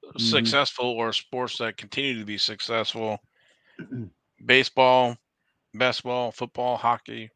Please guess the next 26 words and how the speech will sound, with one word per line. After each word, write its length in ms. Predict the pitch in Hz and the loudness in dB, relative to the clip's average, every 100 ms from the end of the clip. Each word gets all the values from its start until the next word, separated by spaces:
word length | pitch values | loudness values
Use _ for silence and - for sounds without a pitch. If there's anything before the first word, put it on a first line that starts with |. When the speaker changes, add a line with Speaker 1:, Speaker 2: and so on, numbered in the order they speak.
| _ _ _ _ _ _ - | _ _ _ _ _ _ -12
Speaker 2:
They've 160 | 117 | -6
all 140 | 113 110 | 0 0
Speaker 1:
Yeah. 80 | 107 | 0
Speaker 2:
had 160 | 110 | -6
to 180 | 107 107 | -8 -10
e-, 60 | 101 - _ _ _ _ _ _ _ _ _ _ _ | -10 -16 _ _ _ _ _ _ _ _ _ _ _
evolve 500 | 117 101 104 104 104 101 | -8 -2 0 0 -2 -8
with 220 | 117 98 87 - | -14 -14 -14 -12
rule 160 | 104 | -10
changes 600 | 101 - 110 98 101 98 | -8 -10 -10 -10 -10 -10
and, 260 | 98 95 98 - | -10 -12 -14 -12
or 140 | - 101 | -10 -6
whatever. 380 | 98 101 98 98 | -6 -6 -8 -10
So, 280 | - 107 104 _ _ _ _ - _ _ | -10 -12 -14 _ _ _ _ -20 _ _
uh, 260 | 107 104 98 | -2 -2 -2
expansion. 920 | 101 - 117 110 104 113 107 104 101 - _ _ _ _ _ _ _ _ _ | -2 2 4 4 2 -2 -2 -4 -8 -14 _ _ _ _ _ _ _ _ _
So, 120 | - - - _ _ _ _ - | -12 -12 -14 _ _ _ _ -10
pretty 180 | 113 107 | -8 -6
cool. 200 | 110 101 _ _ _ _ _ _ _ - | -8 -8 _ _ _ _ _ _ _ -2
Speaker 1:
Yep. 200 | 165 - _ _ _ _ _ _ _ _ _ _ _ _ _ _ _ _ - | 0 -2 _ _ _ _ _ _ _ _ _ _ _ _ _ _ _ _ 4
Speaker 2:
Well, 100 | 151 | 6
I 40 | |
think 180 | 185 175 | 6 8
Speaker 1:
So 80 | 156 | 8
Speaker 2:
that's 140 | 143 | 8
it. 140 | 202 | 6